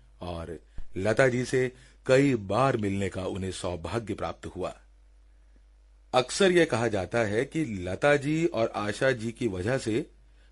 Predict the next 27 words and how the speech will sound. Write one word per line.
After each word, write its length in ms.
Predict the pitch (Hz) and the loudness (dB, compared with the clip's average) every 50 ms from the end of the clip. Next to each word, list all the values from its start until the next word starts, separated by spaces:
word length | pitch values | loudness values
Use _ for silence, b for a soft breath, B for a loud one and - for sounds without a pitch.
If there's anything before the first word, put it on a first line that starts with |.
| - - | -10 -6
नई 380 | 107 110 110 120 143 180 190 160 | -4 0 4 6 6 8 6 6
गायिकाएं 600 | 117 127 117 117 117 - 131 131 101 87 90 78 - - - _ - - - - - | 6 6 8 8 6 4 2 0 0 -2 -4 -8 -12 -18 -20 _ -20 -20 -20 -14 -4
बंबई 460 | 104 110 113 113 104 110 120 139 139 | 0 0 2 2 4 4 4 4 4
में 180 | 127 117 117 123 | 4 2 2 2
अपने 360 | 131 110 - - 104 104 104 - - | 0 -2 -4 -4 -4 -4 -4 -2 0
कदम 340 | 104 104 110 95 90 92 98 | 2 2 2 0 0 -2 -4
नहीं 420 | 101 101 101 104 110 104 120 117 | -4 -2 -2 -4 -2 -2 -2 -2
जमा 260 | 95 98 85 87 87 | -2 -4 -6 -6 -8
पाईं। 300 | 92 - 95 90 85 80 73 - - _ - - - - - - - - - - - - - _ - - - _ - - - - - - - - - - - - - - | -6 -8 -8 -8 -8 -12 -16 -18 -20 _ -20 -20 -20 -20 -20 -20 -20 -20 -20 -20 -20 -20 -20 _ -20 -20 -20 _ -20 -20 -20 -20 -20 -20 -20 -20 -20 -20 -20 -20 -12 0
सच्चाई 480 | - 147 139 - - - 151 160 175 | 2 2 2 2 2 4 6 6 6
यह 300 | 190 175 143 127 147 170 | 4 2 0 2 4 4
है 320 | 175 135 107 107 95 113 170 | 4 4 2 0 -2 -2 -2
कि 400 | - - 180 180 175 - - b b b b b b b - | -4 -4 -2 -2 -2 -4 -6 b b b b b b b -6
लता 460 | 95 98 104 113 123 - 165 170 175 | -2 0 2 2 2 2 4 4 4
जी 180 | 165 147 175 185 | 4 2 2 4
और 240 | 180 175 - - - | 4 4 4 2 -2
आशा 340 | 107 101 98 - - 147 143 | -4 -4 -4 -2 0 0 0
जी 200 | 139 120 139 139 | 0 -2 -4 -4
की 140 | - 151 - | -2 -4 -4
आवाजों 640 | - - 98 95 87 92 92 101 101 127 151 151 | -2 -2 -4 -4 -4 -4 -4 -4 0 0 0 0
में 100 | 151 147 | 2 0
ऐसी 260 | 127 104 95 - 160 | -2 -2 -2 -4 -6
चमक 440 | - - - 95 87 95 135 151 - | -6 -6 -6 -6 -2 -2 -2 -4 -4
है 340 | - 95 87 87 98 156 - - - - _ _ _ _ _ - - 139 | -8 -8 -6 -6 -6 -8 -10 -14 -20 -20 _ _ _ _ _ -6 0 2
और 100 | 139 139 | 4 4
उनकी 260 | 139 139 - - 160 | 2 2 2 0 2
गायकी 640 | 110 107 98 98 107 117 - - 147 113 107 147 | 2 2 2 2 0 -2 -2 -4 -4 -4 -4 -4